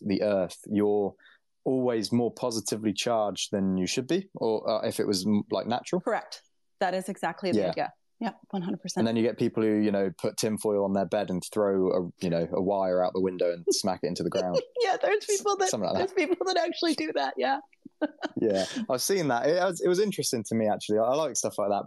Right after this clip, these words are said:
Speaker 1: It's, like, science that people are yet, the, the general population are, are yet to believe, if you know what I mean.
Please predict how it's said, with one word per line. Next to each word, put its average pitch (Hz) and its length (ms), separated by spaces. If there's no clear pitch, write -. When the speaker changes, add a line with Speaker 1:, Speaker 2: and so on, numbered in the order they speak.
Speaker 1:
It's, - 100
like, 165 180
science 196 480
that - 160
people 151 420
are 131 60
yet, 131 240
the, 135 180
the 135 180
general 131 340
population 120 720
are, 110 140
are 110 80
yet 110 320
to 110 80
believe, 101 400
if - 140
you 92 60
know 90 80
what 87 80
I 87 40
mean. 85 180